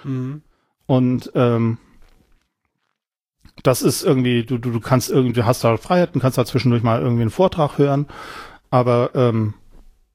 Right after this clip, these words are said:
Speaker 2: ja, aber du kannst auch in Ruhe vor dich hinhacken und das funktioniert halt.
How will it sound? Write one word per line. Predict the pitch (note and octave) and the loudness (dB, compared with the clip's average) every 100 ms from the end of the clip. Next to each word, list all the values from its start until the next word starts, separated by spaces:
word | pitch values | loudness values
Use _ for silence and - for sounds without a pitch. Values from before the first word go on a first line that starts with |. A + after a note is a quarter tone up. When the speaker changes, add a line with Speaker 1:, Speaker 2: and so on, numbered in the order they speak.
| _ _ _ _ _ _ _ _ _ - | _ _ _ _ _ _ _ _ _ -2
Speaker 2:
ja, | C#3+ G2+ F2+ - _ | 0 0 -4 -14 _
aber | A2 G#2 | -2 0
du | |
kannst | G#2 A2+ - | 0 0 0
auch | C#3+ | 0
in | E3 | 2
Ruhe | A#2+ B2+ C3 | 2 2 2
vor | D#3+ | 2
dich | C#3 A2+ | 2 2
hinhacken | C#3 F#2+ F2+ - | 2 0 -4 -4
und | G#2+ | -2
das | G#2 | 0
funktioniert | B2 A2+ A#2+ A2 F#2+ | 0 2 2 2 0
halt. | G2 - - | -6 -10 -14